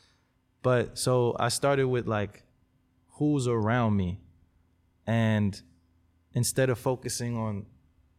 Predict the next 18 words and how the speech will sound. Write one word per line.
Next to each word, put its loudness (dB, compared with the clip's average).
things -2
I 0
can't -4
touch, -2
things -2
I'm -2
not -2
there, -4
I -6
can't -6
really, -4
I -6
don't -4
have -2
a -6
solution -8
for -14
that. -12